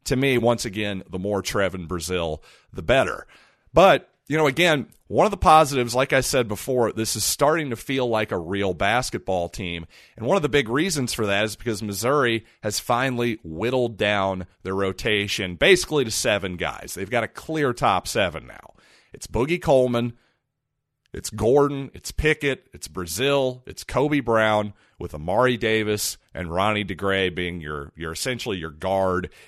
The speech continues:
and your big man off the bench. Well, okay, now let's look to the future. Let's assume that core six, because Javon Pickett obviously is gonna be graduating this year.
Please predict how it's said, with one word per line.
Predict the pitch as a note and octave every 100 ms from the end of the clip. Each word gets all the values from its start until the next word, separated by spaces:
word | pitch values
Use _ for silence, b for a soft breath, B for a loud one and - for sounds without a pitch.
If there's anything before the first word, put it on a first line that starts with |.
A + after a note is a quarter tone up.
| -
and | F#2
your | F2+
big | D#2+ F#2+ F#2+
man | E2 E2 D#2+ D2+ b b b _ -
off | F#2 -
the | F#2
bench. | E2 E2+ - - -
Well, | B2+ C3+ C3 _ b
okay, | F3+ - D3 A2 A2 b b b b b
now | - E3+
let's | A3+ G3+
look | D#3 D3
to | -
the | C#3
future. | - B2+ A2 A#2+
Let's | A2 D3 G#3
assume | - - E3+ D#3+ D3 - -
that | G#2+ B2 -
core | - C3+ B2
six, | G#2+ - C#3 F#2 F2 - - - _
because | - G2+ F#2+
Javon | - G2+ A2+ G#2+
Pickett | G2 A#2 G2 E2+
obviously | F2 F2 E2+ G2+
is | F2+
gonna | - F2+
be | E2+
graduating | F#2+ F#2 E2+ F2 F2 E2+ D#2+
this | F2 -
year. | D#2+ F#2